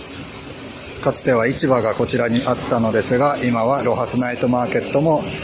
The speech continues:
営業されていません。はい。客室には全く電気がついておらず、マルコポーロホテルはクローズしております。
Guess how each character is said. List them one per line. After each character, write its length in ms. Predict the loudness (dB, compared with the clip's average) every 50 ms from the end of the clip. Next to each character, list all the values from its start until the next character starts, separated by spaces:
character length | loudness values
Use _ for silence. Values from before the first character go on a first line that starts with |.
| -6 -6 -8 -8 -8 -8 -8 -6 -6 -6 -4 -4
営 180 | -2 -2 0
業 160 | 2 2 2 2
さ 120 | 2 2
れ 60 | 0 2
て 160 | 2 0 0
い 60 | 2
ま 120 | 2 0
せ 140 | 0 0 -2
ん。 40 | -2 -2 -2 -4 -4 -6 -8 -8 -8 -10 -10 -10 -10 -10 -10 -8 -8 -6 -6 -6 -8 -8 -10 -12 -14 -14 -14 -14 -14 -14 -14 -14 -14 -14 -12 -12 -12 -12 -12 -12 -12 -10 -8 -8 -8 -8 -8 -8 -8 -8 -8 -8 -8 -8 -8 -8 -8 -8 -8 -6 -4
は 120 | -2 -2
い。 80 | -2 -2 -4 -8 -8 -8 -10 -10 -10 -10 -10 -10 -10 -10 -10 -10 -10 -8 -8 -8 -10 -10 -8 -4 -4
客 240 | -2 0 0 -2 -2
室 180 | 0 0 0
に 80 | 2 2
は 220 | 0 0 -2 -2 -2 -2
全 120 | -2 -2 0
く 160 | 0 0 0
電 200 | 2 2 0 0
気 140 | 0 0 0
が 100 | 0 0
つ 180 | 0 0 0
い 80 | 0 0
て 140 | 0 0 0
お 120 | 0 2
ら 160 | 2 0 0 0
ず、 280 | 2 2 2 2 0 -2 -6 -10 -12 -12 -12 -12 -12 -12 -10 -10 -10 -12 -12 -12 -14 -14 -10 -6 -4
マ 120 | -2 0 0
ル 60 | 0
コ 120 | -2 -2 -2
ポ 220 | 0 0 2 2
ー 20 |
ロ 100 | 2 2
ホ 120 | 2 0 0
テ 160 | 0 0 0
ル 100 | 2 2
は 100 | 2 2
ク 140 | 2 2 2
ロ 160 | 2 2 2
ー 20 |
ズ 120 | 2 0 -2
し 80 | 0
て 80 | 0 0
お 80 | 0 0
り 100 | 0 0
ま 140 | -2 -2 -2
す。 80 | -4